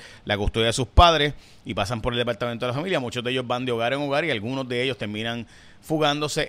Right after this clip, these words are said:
Entre los adolescentes de quince a veinte años hay doce varones y siete féminas que han, no han sido localizados por las autoridades y que se han,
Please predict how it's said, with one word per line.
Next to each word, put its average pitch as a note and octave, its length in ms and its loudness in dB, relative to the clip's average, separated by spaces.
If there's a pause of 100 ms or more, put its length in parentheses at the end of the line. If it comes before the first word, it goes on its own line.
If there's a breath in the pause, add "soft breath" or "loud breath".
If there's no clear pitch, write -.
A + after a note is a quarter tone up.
Entre A#2 220 0
los A2 160 0
adolescentes A2+ 560 0
de A#2+ 120 0
quince C#3 360 -2
a - 20 4
veinte B2 320 -2
años C#3 240 0
hay A#2+ 120 -2
doce C3 260 0
varones C#3+ 240 2
y - 20 -2
siete B2 180 -2
féminas C3+ 380 -2
que A2+ 260 0
han, A2 300 -2
no B2 140 0
han D3+ 80 -2
sido C#3 240 -2
localizados B2+ 600 0
por A#2 140 -4
las A#2 120 2
autoridades E3 500 0
y D3 80 -2
que B2 140 -4
se A2+ 160 0
han, B2+ 240 -2